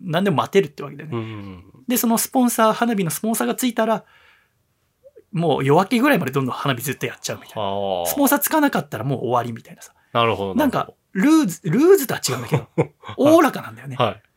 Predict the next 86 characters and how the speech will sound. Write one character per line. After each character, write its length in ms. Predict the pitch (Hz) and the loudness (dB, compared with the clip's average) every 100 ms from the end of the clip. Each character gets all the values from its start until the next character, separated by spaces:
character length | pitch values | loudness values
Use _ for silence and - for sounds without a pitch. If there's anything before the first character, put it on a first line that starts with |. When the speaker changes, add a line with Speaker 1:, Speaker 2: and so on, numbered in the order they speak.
| _ _ _ _ - | _ _ _ _ -6
Speaker 1:
別 120 | 190 | -2
に 40 | |
喋 320 | - 196 233 | 0 2 2
る 80 | 370 | 2
こ 100 | 294 | 0
と 60 | 165 | -2
な 100 | 117 | -2
か 80 | 139 | -4
っ 60 | |
た 80 | - | -4
ら 60 | 110 | -6
終 80 | |
わ 100 | 165 | -2
り 80 | 156 | -2
に 80 | 170 | -2
し 60 | - | -2
て 60 | |
い 40 | 160 | -4
い 20 | |
じ 80 | 131 | -6
ゃ 40 | |
ん。 80 | - | -12
Speaker 2:
は 240 | - 101 95 | -8 -4 -4
い。 140 | - _ _ _ _ | -6 _ _ _ _
Speaker 1:
「二 200 | 135 143 | -2 0
時 140 | 175 - | 0 0
間 140 | 147 | -2
喋 580 | - - - - - 220 | 0 0 0 -6 -8 -6
れ 80 | - | -4
な 140 | 302 - | -4 -4
い 60 | |
よ、 80 | 143 | -4
そ 160 | - 143 | -4 -4
ん 80 | 135 | -4
な 100 | 139 | -6
に。 100 | 143 - - 214 190 | -6 -10 -8 -6 -2
十 180 | 143 156 | 2 4
五 80 | 160 | 4
分 160 | 135 | 0
で 60 | 117 | -2
終 60 | |
わ 60 | 104 | -4
り 60 | 107 | -6
ま 120 | 101 | -10
す」 120 | - | -12
み 60 | 147 | -12
た 100 | - | -14
い 80 | |
な。 120 | 185 - _ - - - | -14 -18 _ -10 -4 -2
Speaker 2:
<laughs> 400 | - - 110 - | -2 -6 -10 -14
Speaker 1:
そ 160 | - 160 | -12 -6
こ 100 | 214 | -2
は 220 | 208 214 | 0 0
大 60 | 214 202 | -2 -10
げ 80 | 214 | -6
さ 120 | 220 | -4
か 100 | 226 | -2
も 80 | 208 | -2
し 80 | - | -2
れ 40 | |
な 80 | 131 | -4
い 20 | |
け 80 | 120 | -4
ど、 200 | 131 120 _ - - | -4 -6 _ -20 -8
三 180 | - 190 | -2 0
十 80 | 220 | 0
分 180 | 220 | 0
の 60 | 147 | 0
枠 300 | 123 - 147 | 0 0 0
を 180 | 131 - | -2 -4
十 160 | - 143 | -4 0
五 100 | 165 | 0
分 120 | 170 | 0
で 80 | 120 | -4
終 80 | 117 | -8
わ 60 | |
っ 60 | 113 | -8
た 100 | 131 | -6
ら、 180 | 113 110 _ _ - | -6 -10 _ _ -6
残 180 | 139 | -2
り 40 | 156 | 0
の 100 | 160 | 0
十 140 | 170 | 2
五 80 | 190 | 2
分 140 | 180 | 2
は 200 | 147 143 | -2 -4